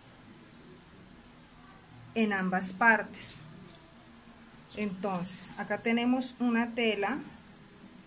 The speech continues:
la doblamos y volvemos a doblarla, o sea que la estamos doblando en cuatro,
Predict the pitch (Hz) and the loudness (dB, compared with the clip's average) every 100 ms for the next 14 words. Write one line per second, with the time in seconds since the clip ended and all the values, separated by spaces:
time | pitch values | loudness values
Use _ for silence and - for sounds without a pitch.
0 | - - - - - - - - - - | -20 -20 -18 -18 -18 -20 -20 -20 -20 -20
1 | - - 202 185 185 185 196 214 208 220 | -16 0 4 4 4 2 4 4 2 -2
2 | - - - - - - - - - - | -4 -8 -10 -14 -18 -14 -16 -16 -20 -20
3 | - - - - - - - 277 302 - | -20 -16 -16 -16 -20 -20 -4 0 0 0
4 | 214 202 190 185 202 226 240 285 285 - | 0 2 2 2 6 6 6 2 -2 -6
5 | - 214 196 185 190 190 185 156 135 170 | 0 2 2 0 0 2 2 2 -2 -8
6 | - 208 196 208 208 233 226 220 196 185 | -8 -8 -2 -2 0 0 0 0 -2 -2
7 | 190 214 190 185 170 175 185 196 208 185 | -2 0 0 0 -2 -4 -6 -4 -4 -4
8 | 185 180 180 175 - - | -6 -2 2 2 0 -10